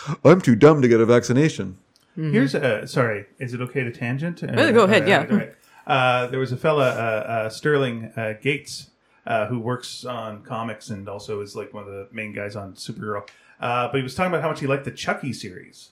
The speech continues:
Speaker 1: Okay.
Speaker 3: The Chucky series. And he was like, "Is this the longest running, uh, uh, horror, uh, in continuity horror,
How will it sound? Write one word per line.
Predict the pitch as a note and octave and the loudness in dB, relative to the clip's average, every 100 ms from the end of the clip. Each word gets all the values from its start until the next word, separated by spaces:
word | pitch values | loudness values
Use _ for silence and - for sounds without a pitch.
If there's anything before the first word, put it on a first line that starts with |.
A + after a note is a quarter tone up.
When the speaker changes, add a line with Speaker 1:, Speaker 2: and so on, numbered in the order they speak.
| - | 4
Speaker 1:
Okay. | C#3+ B2+ G2+ | 6 6 2
Speaker 3:
The | - | -2
Chucky | E3+ D#3+ | -10 -10
series. | A#2 G2+ _ _ | -14 -18 _ _
And | - C#3+ | -10 -8
he | |
was | C#3+ | -4
like, | C#3 C3+ - _ | -4 -4 -6 _
"Is | - C#3 C3+ | -10 -8 -2
this | G#3 C4+ - | -2 -2 -4
the | A3 F#3+ E3 C3+ - | -4 -4 -4 -6 -6
longest | C3 B2 D3+ F3+ F3 E3+ | -4 2 2 2 -2 -4
running, | B2+ C3+ C3 A2+ G#2 G2+ A2 _ _ | -2 0 0 -2 -8 -14 -20 _ _
uh, | B2+ | 0
uh, | A#2 A2 G#2+ G#2 A2 G#2 F#2 | 2 2 0 -2 -2 -4 -6
horror, | - - F#3+ F3+ D#3 B2+ A#2+ - - | -6 0 2 4 4 4 0 -6 -16
uh, | - - B2+ | -16 -14 -8
in | E3+ | -6
continuity | E3+ F#3+ F3+ D#3+ D#3 C#3+ C3 | -4 -2 -2 -2 -2 0 0
horror, | D3+ D3 B2+ A2+ G#2 | 2 2 2 0 -4